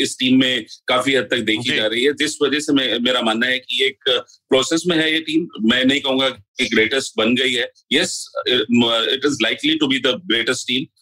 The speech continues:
Speaker 1: और मेरा मानना है कि बहुत शानदार प्रोस्पेक्ट है इस टीम में आज तक की ग्रेटेस्ट टीम बनने के।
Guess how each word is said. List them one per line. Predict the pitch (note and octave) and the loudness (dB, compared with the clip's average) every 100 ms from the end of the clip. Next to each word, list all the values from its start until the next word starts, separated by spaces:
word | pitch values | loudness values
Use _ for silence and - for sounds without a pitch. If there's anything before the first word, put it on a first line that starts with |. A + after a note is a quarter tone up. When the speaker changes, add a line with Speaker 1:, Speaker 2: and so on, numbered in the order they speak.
| _ | _
Speaker 1:
और | B2+ C3+ | -2 2
मेरा | C3+ C#3 | 2 2
मानना | C3+ B2+ | 0 0
है | C3 | -2
कि | C3 | -4
बहुत | A2+ A#2+ A#2+ A#2+ | -4 -2 -2 -2
शानदार | A2+ G#2+ A2+ G#2+ A#2 A#2 | -2 -2 -2 0 0 0
प्रोस्पेक्ट | - G#2 - A#2+ - | 0 -2 -2 -6 -2
है | B2 | -2
इस | A2+ - | -2 0
टीम | A2 | 2
में | A2 B2 _ _ - | 2 0 _ _ -2
आज | G#2+ G#2+ | 0 0
तक | - | -2
की | A2 A#2+ | -4 0
ग्रेटेस्ट | G#2+ G2+ - | 0 0 -2
टीम | - G2+ | 0 0
बनने | F#2 E2+ | 2 0
के। | E2+ | -2